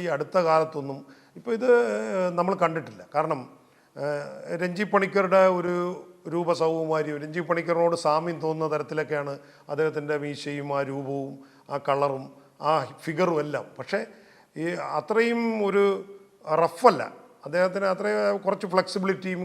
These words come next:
കാര്യങ്ങളും, എന്നാലൊരു ഭയങ്കര പോലീസുകാരൻ്റേതായിട്ടുള്ള ഒരു, ഒരു, ഒരു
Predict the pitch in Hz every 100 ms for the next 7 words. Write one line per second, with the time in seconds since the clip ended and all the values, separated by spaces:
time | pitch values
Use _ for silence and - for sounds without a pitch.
0 | 185 170 170 170 170 170 - - - 214
1 | 254 233 247 247 - - - - 170 202
2 | 240 190 190 214 185 233 226 220 220 220
3 | 214 214 214 214 202 208 - 196 202 196
4 | 202 170 160 160 175